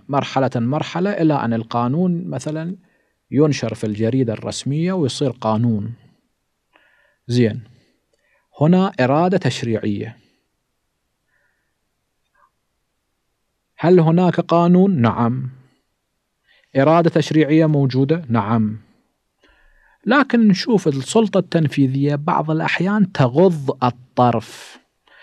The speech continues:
أو تتماهل، هو قانون موجود، لكن السلطة التكوينية تغض النظر. لماذا تغض النظر؟ هسه إما لإهمال أو لجهة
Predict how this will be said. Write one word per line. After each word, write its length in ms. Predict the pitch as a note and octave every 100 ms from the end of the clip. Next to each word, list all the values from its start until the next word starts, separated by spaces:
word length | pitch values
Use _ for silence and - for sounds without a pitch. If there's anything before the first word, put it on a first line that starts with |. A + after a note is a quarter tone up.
| - _ -
أو 200 | G3+ G#3
تتماهل، 1200 | - D3+ - D3+ D3+ E3 D3 B2+ B2+ A#2+ A2+ A#2 - _ _ _ -
هو 140 | C3+
قانون 480 | C3 B2+ B2 D#3 G3+
موجود، 680 | F#3 D#3 C#3+ F#3+ G#3 D3 - - - _ _ _ _ _ _ _ _ _ _ -
لكن 600 | C3 D#3 G3 F#3+ G#3 A3+
السلطة 500 | C3+ - - D3 D3
التكوينية 720 | C#3 - C#3 - C#3 D3+ G3
تغض 600 | G#3+ - B2+ C#3+ G3 F#3+
النظر. 560 | C3 B2 B2 A#2 G#2+ G#2+
لماذا 460 | C3 E3 G#3+ G#3 F#3
تغض 340 | E3 E3 F3
النظر؟ 640 | D#3+ C#3+ C3 B2 D3+ F#3 -
هسه 320 | D3 - -
إما 180 | D#3+ C#3+
لإهمال 560 | B2+ A2 B2 E3 G#3+
أو 120 | F#3
لجهة 380 | D3+ D3 D#3+ D3+